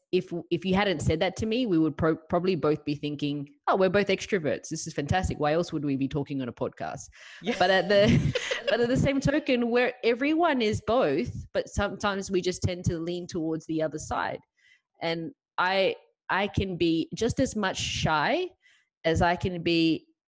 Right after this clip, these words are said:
Speaker 1: confident all at once.
Speaker 2: Yeah, and
Speaker 1: So
Speaker 2: you
Speaker 1: we
Speaker 2: know,
Speaker 1: are all
Speaker 2: I
Speaker 1: the
Speaker 2: agree
Speaker 1: things.
Speaker 2: with, I think I'm like that too. I think
Speaker 1: Yeah.
Speaker 2: I'm like that too. I just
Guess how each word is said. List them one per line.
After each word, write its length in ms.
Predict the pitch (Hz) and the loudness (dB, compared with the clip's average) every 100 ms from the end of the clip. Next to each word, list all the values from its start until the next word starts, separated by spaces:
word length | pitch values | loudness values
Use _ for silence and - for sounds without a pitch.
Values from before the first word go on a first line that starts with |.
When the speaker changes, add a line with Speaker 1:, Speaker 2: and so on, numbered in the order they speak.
| - - | -20 -6
Speaker 1:
confident 640 | 196 196 190 175 135 196 - - - _ _ _ _ _ _ _ _ _ - | -2 -2 -2 -2 -2 0 -2 -2 -12 _ _ _ _ _ _ _ _ _ 2
all 240 | 196 196 | 4 6
at 120 | 180 | 4
once. 600 | 165 156 143 - - - - - _ _ _ - | 2 0 -2 -4 -6 -6 -10 -14 _ _ _ -14
Speaker 2:
Yeah, 200 | 285 320 | -10 -6
and 120 | 262 | -2
Speaker 1:
So 60 | 269 | 0
Speaker 2:
you 40 | |
Speaker 1:
we 100 | 208 | 2
Speaker 2:
know, 60 | 214 | 4
Speaker 1:
are 80 | 202 | 4
all 180 | 415 480 | 4 2
Speaker 2:
I 0 | |
Speaker 1:
the 100 | - | 0
Speaker 2:
agree 340 | - 330 262 | 0 0 -2
Speaker 1:
things. 40 | |
Speaker 2:
with, 260 | 214 226 - _ _ - | -4 -6 -10 _ _ -10
I 60 | 427 | -4
think 260 | 453 415 | -4 -2
I'm 160 | 370 320 | -2 0
like 220 | 285 269 | -2 -2
that 240 | 240 214 - | -2 -2 -4
too. 440 | 226 190 127 104 - _ _ _ _ - _ | -6 -4 -4 -8 -12 _ _ _ _ -20 _
I 100 | 220 | -8
think 260 | 233 302 226 | -6 -6 2
Speaker 1:
Yeah. 160 | 233 202 | 4 4
Speaker 2:
I'm 20 | |
like 180 | 214 - | 0 -4
that 200 | 185 - | -8 -6
too. 160 | 214 - | -6 -4
I 100 | 269 | -4
just 280 | 381 - | -4 -8